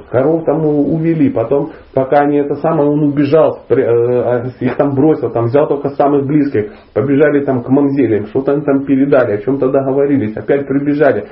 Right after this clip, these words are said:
от родителей спрятались, коров привезли, там помылись, пос-, а вечером, ну, гуляние. Ну, вечер, ужин,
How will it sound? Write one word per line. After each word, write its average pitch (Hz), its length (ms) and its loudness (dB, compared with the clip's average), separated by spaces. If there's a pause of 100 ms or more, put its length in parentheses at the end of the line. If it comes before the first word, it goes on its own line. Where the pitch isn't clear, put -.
от 110 160 -2
родителей 139 500 0
спрятались, 139 520 0
коров 143 320 0
привезли, 139 500 0 (140)
там 120 240 -2
помылись, 147 420 2
пос-, 120 160 -2
а 117 160 -2
вечером, 147 640 2
ну, 139 180 0
гуляние. 110 600 0 (240)
Ну, 101 360 -2
вечер, 147 320 0
ужин, 120 440 0